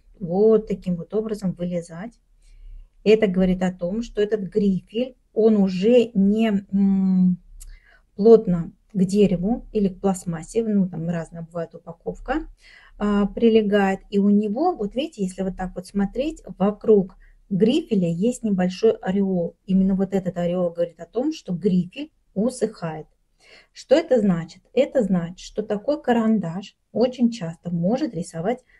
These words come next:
хлопьями, пятнами. Какую-то часть прорисовал карандаш, какой-то нет. То есть на губах это будет или на глазах вот такими как бы хлопьями.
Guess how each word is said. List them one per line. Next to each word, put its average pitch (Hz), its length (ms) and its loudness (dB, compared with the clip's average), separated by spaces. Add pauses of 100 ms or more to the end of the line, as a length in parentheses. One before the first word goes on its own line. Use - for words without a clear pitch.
(200)
хлопьями, 214 840 2
пятнами. 208 560 -2
Какую-то 185 480 -10
часть 202 220 -12
прорисовал 226 720 0
карандаш, 185 520 -4
какой-то 202 480 -4
нет. 175 260 -4 (400)
То - 80 -6
есть 185 120 -6
на 208 100 0
губах 214 440 2
это 208 200 -4
будет 202 460 -2
или 175 140 -2
на 185 120 2
глазах 190 520 -6
вот 196 120 -20
такими 196 380 -4
как 185 180 -14
бы 170 100 -6
хлопьями. 170 720 -6